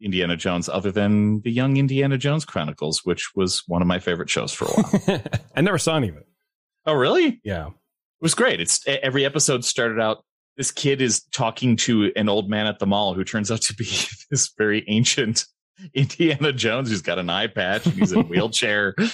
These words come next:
Speaker 2: Great.
Speaker 1: Uh, it's fantastic. And then they've got a young kid who's going around doing, like, basic eighties sitcom-y, you know, adventure stuff. But, uh, it, it, I love that they're, they're talking to somebody in the present day and they're like,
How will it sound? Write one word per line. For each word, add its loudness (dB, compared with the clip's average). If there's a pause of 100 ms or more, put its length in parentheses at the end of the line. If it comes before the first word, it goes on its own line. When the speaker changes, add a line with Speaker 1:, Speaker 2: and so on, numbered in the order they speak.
Speaker 2:
Great. -2
Speaker 1:
Uh, 0
it's -2
fantastic. -2
And 0
then 0
they've 0
got 0
a 0
young 0
kid -2
who's -4
going 0
around -2
doing, -2
like, -4 (100)
basic -2
eighties 2
sitcom-y, -2
you -2
know, 0 (520)
adventure 0
stuff. -2
But, -2
uh, 0
it, -2
it, -4
I -2
love 0
that -2
they're, 0
they're -2
talking -2
to -2
somebody 0
in 0
the 0
present -4
day 0
and -2
they're -4
like, -6